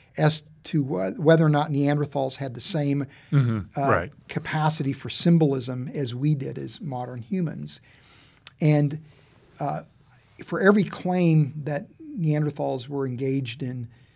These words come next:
Speaker 1: symbolic behavior, there are counter studies that suggest otherwise.
Speaker 2: Mm-hmm.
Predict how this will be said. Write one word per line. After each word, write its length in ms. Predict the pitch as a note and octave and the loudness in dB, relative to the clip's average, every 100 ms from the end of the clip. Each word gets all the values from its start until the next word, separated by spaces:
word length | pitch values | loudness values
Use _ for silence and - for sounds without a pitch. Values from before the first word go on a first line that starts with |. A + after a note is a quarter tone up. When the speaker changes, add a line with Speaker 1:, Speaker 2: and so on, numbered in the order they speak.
| _ _ - | _ _ -14
Speaker 1:
symbolic 640 | - E3+ C#3+ C#3 C#3+ B2 | -4 0 2 0 -2 -4
behavior, 800 | - B2+ - G3 F#3+ D3+ B2+ B2+ A2+ _ _ _ _ | -6 -8 -2 0 0 0 -4 -6 -10 _ _ _ _
there 220 | D#3+ D3+ C#3+ | 4 4 6
are 360 | C#3+ C3+ B2+ - | 4 2 0 -6
counter 440 | - D#3 E3 D#3 | -2 0 2 0
studies 540 | A#2+ - D3+ C3+ B2 A#2 | -2 -2 -4 -4 -6 -6
that 220 | C3 C3+ _ | -6 -8 _
suggest 560 | - C#3+ A#2 C3+ A#2+ - | -8 -6 -4 -4 -4 -4
otherwise. 800 | D#3 D3 C3 B2+ - - - - _ | 0 2 0 -2 -8 -8 -10 -10 _
Speaker 2:
Mm-hmm. 300 | - G2+ G#2+ | -4 -2 -4